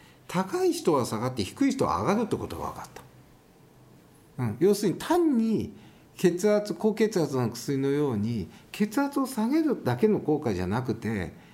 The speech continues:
高い人は下げるんだけど低い人は上げて調整効果があるってことが分かって、それが、あ、ここ一年程度の我々の最も大きな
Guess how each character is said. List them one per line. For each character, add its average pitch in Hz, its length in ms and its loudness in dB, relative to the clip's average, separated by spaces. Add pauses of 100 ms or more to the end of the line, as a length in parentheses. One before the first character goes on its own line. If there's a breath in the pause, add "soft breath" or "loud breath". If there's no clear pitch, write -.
(220 loud breath)
高 359 320 2
い 359 80 2
人 - 120 2
は 180 100 4
下 147 180 0
げ 160 60 4
る 156 120 2
ん 147 80 0
だ 123 80 0
け 120 80 -4
ど 113 80 -2
低 165 300 4
い - 20 4
人 165 160 0
は 98 220 2
上 190 160 2
げ - 20 0
て 180 380 -2 (200 loud breath)
調 320 240 4
整 330 220 2
効 320 240 2
果 202 160 0
が 147 120 0
あ 147 40 0
る 147 60 2
っ 147 40 0
て 143 160 0
こ 135 140 -2
と 156 140 -2
が 123 220 0 (240 loud breath)
分 101 120 0
か 117 140 -4
っ - 20 -8
て、 117 200 -4
そ 190 120 0
れ 190 80 2
が、 175 340 0 (280 loud breath)
あ、 123 140 0
こ 131 160 -2
こ 151 100 4
一 143 240 0
年 131 440 0
程 123 200 2
度 104 140 2
の 101 120 0
我 113 180 0
々 120 200 4
の 113 140 0 (260)
最 180 100 4
も 117 160 2
大 107 60 -2
き 107 160 -2
な 82 240 -2